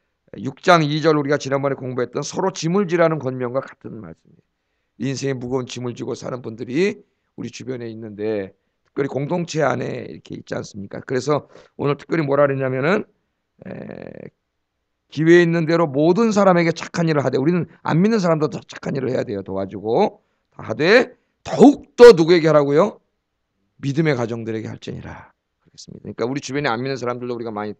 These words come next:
도와야 되죠. 이번에도 이제 여러분이 바자회 해가지고 한 오백오십만 원 이렇게 수익을 올렸는데 이 돈은 이제 전액 다 우리가 교회 바깥에 있는 사람들을 도울 겁니다. 어려운 사람들 다 이제 뭐 쌀도 사주고 이렇게 연말에 다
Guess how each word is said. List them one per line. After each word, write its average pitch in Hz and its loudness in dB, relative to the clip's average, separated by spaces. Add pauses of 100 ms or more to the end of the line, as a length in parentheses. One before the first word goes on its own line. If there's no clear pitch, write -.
(320)
도와야 110 -12
되죠. - -16 (100)
이번에도 113 -8
이제 117 -8
여러분이 104 -6
바자회 110 -4
해가지고 107 -8
한 104 -14 (240)
오백오십만 113 -6
원 107 -10
이렇게 104 -18
수익을 - -12
올렸는데 107 -4 (320)
이 123 -4
돈은 123 -2
이제 113 -4
전액 147 -4
다 113 -2
우리가 107 -6 (140)
교회 113 -4
바깥에 165 -6
있는 170 -2
사람들을 120 -6
도울 104 -12
겁니다. 95 -16 (340)
어려운 117 -8
사람들 101 -4 (440)
다 - -14
이제 90 -12
뭐 - -12
쌀도 - -4
사주고 101 -10
이렇게 87 -12
연말에 87 -14
다 87 -16